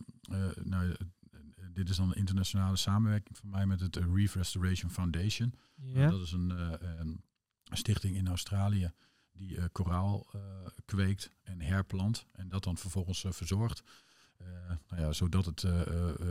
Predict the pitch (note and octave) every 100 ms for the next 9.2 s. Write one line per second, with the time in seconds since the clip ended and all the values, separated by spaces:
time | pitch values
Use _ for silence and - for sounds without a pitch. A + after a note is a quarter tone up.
0 | E2+ D#2 F#2 G#2 F2 F#2 F#2 F2 - F2+
1 | F2+ - F#2 F2+ F2+ F2+ F#2 F2 D#2+ G2
2 | F#2+ E2+ F2 - F2+ F2+ F2 F2 F2 F#2
3 | E2+ F2+ F2 F2 E2+ E2+ F2+ F2 F#2+ E2+
4 | D#2+ - D#2 C#3+ D#2 G#2+ - _ - -
5 | _ _ F#2 F#2 F2 F2+ F2 F2+ F2 E2
6 | F#2+ F2+ F2 E2+ F2 F2 E2 - - -
7 | _ - F#2+ F#2 F2 E2+ D#2+ F2 - F2+
8 | F2+ G2 - F#2+ - F#2+ F#2 - G2 F#2+
9 | F#2 G2+